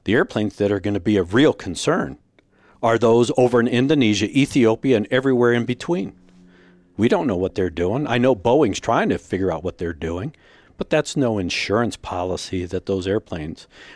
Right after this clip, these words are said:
will be, quote, "in an airworthy condition," because you don't know what's been going on for the last year.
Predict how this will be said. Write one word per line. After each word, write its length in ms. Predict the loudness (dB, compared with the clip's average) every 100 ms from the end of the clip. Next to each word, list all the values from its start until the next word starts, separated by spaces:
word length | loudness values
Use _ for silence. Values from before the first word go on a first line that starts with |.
| -2
will 220 | 2 2
be, 200 | 2 -2
quote, 420 | -2 0 0 0 -4
"in 140 | -4
an 80 | -2
airworthy 520 | -2 -4 -4 -4 -6
condition," 520 | -8 -4 -4 -4 -10 -18 _
because 380 | -14 -8 -8 -6
you 60 |
don't 220 | -4 -4 -4
know 100 | -4
what's 220 | -4 -4
been 180 | -6 -4
going 280 | -4 -4
on 140 | -6 -8
for 140 | -8
the 60 | -10
last 360 | -8 -8 -12
year. 160 | -14 -16